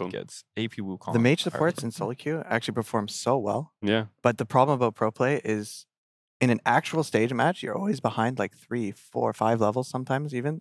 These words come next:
Speaker 3: on the game. And you almost never even complete your second item.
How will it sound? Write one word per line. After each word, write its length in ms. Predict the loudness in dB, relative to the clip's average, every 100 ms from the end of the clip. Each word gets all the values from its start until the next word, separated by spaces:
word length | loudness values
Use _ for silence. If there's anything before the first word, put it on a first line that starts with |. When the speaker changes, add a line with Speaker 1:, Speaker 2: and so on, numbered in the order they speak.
| -2
Speaker 3:
on 100 | -2
the 80 | -2
game. 320 | -2 -4 -6 _ _ _ 0
And 240 | 2 2 0
you 160 | -4 0
almost 300 | 0 0 0
never 180 | 2 2
even 220 | -2 -4
complete 240 | -2 -2
your 80 | -2
second 300 | -2 -4 -4
item. 300 | -4 -6